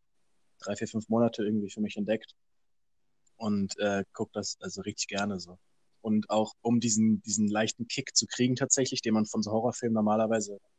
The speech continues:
ähm, bekommt im Sinne von Angst. Und jetzt ist es eher so ein, so eine Art Adrenalin in dem Sinne, so. Wisst ihr, was ich meine?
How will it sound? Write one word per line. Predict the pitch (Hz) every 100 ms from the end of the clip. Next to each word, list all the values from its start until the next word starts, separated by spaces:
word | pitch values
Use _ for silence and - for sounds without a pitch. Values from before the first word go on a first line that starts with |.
| _ _ _ -
ähm, | 110 104 92
bekommt | 101 120 113 - _ _ _ _
im | 117
Sinne | 107 117 117
von | - 107 101 98 _ -
Angst. | 110 123 143 - - - _ -
Und | 113
jetzt | 110 -
ist | 101
es |
eher | 113 110
so | 101 104
ein, | 101 101 - _ _ _ _ _ _ -
so | 98
eine | 95
Art | 101
Adrenalin | - 110 110 107 104 120 139
in | 131
dem | 135 135
Sinne, | 127 139 135 139
so. | 127 127 135 135 _
Wisst | -
ihr, | 127
was | 131
ich | -
meine? | 127 131 135